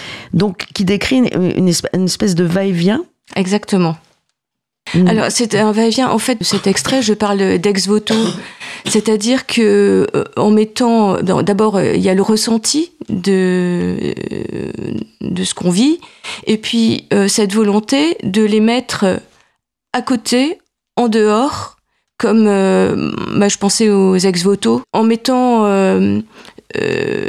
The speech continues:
Speaker 2: cette, cette sensation, cette chose identifiée que l'on vit. Je, le mot chose ne correspond pas vraiment, mais,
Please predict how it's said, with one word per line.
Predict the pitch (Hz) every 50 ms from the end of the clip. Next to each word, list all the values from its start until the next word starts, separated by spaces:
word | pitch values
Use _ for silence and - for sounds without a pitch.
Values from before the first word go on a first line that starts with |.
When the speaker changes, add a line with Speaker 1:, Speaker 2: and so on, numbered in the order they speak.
| - - -
Speaker 2:
cette, | - - - - - - - - - - 208 196 196 -
cette | - - - - - - 208 190 -
sensation, | - - 208 202 214 202 - - 226
cette | 220 - 202 190 - -
chose | - - - 247 254 254 214 220 -
identifiée | 220 196 208 208 220 220 - 233 220 - - - 226 226 220
que | 220 208
l'on | 196 196 190 208
vit. | 202 190 202 208 226 220 220 220 - - _ _ _ _ _ _ -
Je, | - 190 185 185 185 180 185 170 - - - -
le | 185 180
mot | 180 185
chose | 190 - - 220 220 208
ne | 202 185 180 185 180
correspond | - 185 185 180 175 - 190 185
pas | - 190
vraiment, | 190 202 202 208 214 214 208
mais, | 190 185 180 185 165 - - -